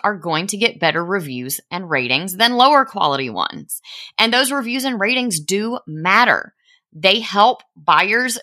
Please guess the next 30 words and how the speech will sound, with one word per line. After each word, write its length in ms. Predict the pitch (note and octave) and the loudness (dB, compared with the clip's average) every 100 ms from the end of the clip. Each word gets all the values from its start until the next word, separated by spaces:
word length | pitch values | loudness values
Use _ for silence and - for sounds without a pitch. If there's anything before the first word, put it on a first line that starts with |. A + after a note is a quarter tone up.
| - | -12
trust 460 | - E3 D#3+ - | -2 0 2 0
you, 300 | G#3+ C4 F#4 G4+ _ - - | 2 2 0 -6 _ -20 -6
and 160 | A#3+ A#3+ | 0 2
they're 100 | A3+ | 0
really 640 | F3 E3 G#3+ B3 C4+ C4 | -2 -8 -6 -4 -4 -6
important 600 | A#3 A3 - F#3 F#3+ F#3+ | -8 -10 -4 -2 -2 -4
for 200 | - G3 | -6 -8
your 140 | F3+ F3+ | -8 -8
store 480 | - - D#3 D#3 | -6 -4 -4 -4
overall. 440 | D3+ D3 F#3+ C4 - _ _ _ | -6 -2 2 2 2 _ _ _
But 220 | - A#3 - | 2 2 0
more 460 | G#3 A3 C#4+ F#4 | -4 0 4 4
than 220 | G4 G4 | 2 0
that, 240 | C4+ D3 - _ _ _ _ _ _ - | 0 -2 -6 _ _ _ _ _ _ -6
these 220 | A#3 E4+ | -4 -4
products 540 | - C4+ B3 C#4 - - - | 0 2 4 2 -2 -10 -2
that 240 | G#3 - | -2 -2
we 140 | G3+ | -2
are 100 | G#3+ | -2
creating 720 | A#3+ B3 A#3 A3 A3+ D#3 C#3 - - | -2 -6 -2 0 2 2 -2 -10 -8
for 140 | G3 | -6
teachers 420 | G3 A3+ A3 C4 | -2 -2 -2 -2
to 100 | - | -2
use 260 | A#3 G#3+ G3 | 0 0 0
in 80 | G3 | 0
their 140 | G#3 | -2
classrooms 720 | G#3 A3+ A3+ - G3 C#3 C#3 - | 0 0 0 -2 -2 -2 -6 0
with 220 | G#3 G#3+ | -2 2
their 140 | A3 | 0
students 680 | G#3+ - A3+ A3+ D3+ B2 - | 0 -2 -2 0 0 0 -4